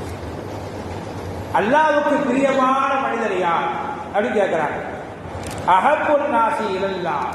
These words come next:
அல்லாஹ்வுக்கு மிகவும் பிரியமான மனிதர் யாருன்னு?" கேட்கிறாங்க. அதே மாதிரி, "வ அய்யுல் அமாலி அஹப்பு இலல்லாஹ், எந்த காரியம் அல்லாஹ்வுக்கு ரொம்ப பிடிக்கும்?"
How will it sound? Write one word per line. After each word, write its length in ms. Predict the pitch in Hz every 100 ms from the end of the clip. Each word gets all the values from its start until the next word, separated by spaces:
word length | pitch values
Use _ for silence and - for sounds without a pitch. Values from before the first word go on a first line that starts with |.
| - - -
அல்லாஹ்வுக்கு 560 | 247 302 311 277 262 254
மிகவும் 460 | 233 269 320 311
பிரியமான 480 | 262 269 254 233 220
மனிதர் 380 | 208 202 208 190
யாருன்னு?" 400 | 180 185 208 -
கேட்கிறாங்க. 400 | 170 156 139 - - - - -
அதே 240 | 208 285 285
மாதிரி, 380 | 240 220 254 226 - - -
"வ 40 | 214
அய்யுல் 460 | 220 285 349 359 349
அமாலி 440 | 311 302 285 277 269
அஹப்பு 360 | 233 247 262
இலல்லாஹ், 560 | 254 240 226 220 208 - - - - -
எந்த 300 | 208 262 311 294 247
காரியம் 500 | 240 285 285 339 294
அல்லாஹ்வுக்கு 560 | 262 262 254 240 240 240
ரொம்ப 160 | 226 -
பிடிக்கும்?" 400 | - - - -